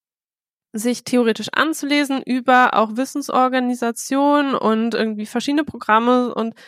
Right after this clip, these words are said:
erstmal zu gucken, ja, okay, was brauche ich da, so eine Bedarfsanalyse schon zu machen, aber dann halt auch zu sagen, ja, ich suche nicht das perfekte Programm, weil das gibt's nicht. Das muss ich selber programmieren, damit es für meine Bedürfnisse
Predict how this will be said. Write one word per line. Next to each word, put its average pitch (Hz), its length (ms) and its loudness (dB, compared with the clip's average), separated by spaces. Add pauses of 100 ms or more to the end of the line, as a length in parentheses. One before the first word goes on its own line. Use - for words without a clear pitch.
(280)
erstmal 254 360 0
zu 262 120 -6
gucken, 254 260 -6
ja, 247 420 2 (640)
okay, 247 240 0
was 202 160 0
brauche 285 440 4
ich 311 100 -2
da, 233 160 4
so 226 80 -2
eine 202 140 -2
Bedarfsanalyse 226 840 0
schon 208 220 -6
zu - 120 -12
machen, 269 440 -4
aber 226 200 0
dann 220 220 -2
halt 220 160 -4
auch - 80 -4
zu - 160 -12
sagen, 214 220 -6
ja, 220 340 2 (920)
ich - 160 -10
suche 294 360 4
nicht 277 260 0
das 247 140 -2
perfekte 247 600 -2
Programm, 208 420 0
weil 175 100 6
das 185 160 -6
gibt's - 300 -6
nicht. 240 180 -8
Das 220 100 -10
muss 226 180 -4
ich 240 100 -10
selber 240 260 6
programmieren, 240 540 2
damit 226 180 4
es 233 140 -2
für 294 320 2
meine 247 340 2
Bedürfnisse 233 880 -2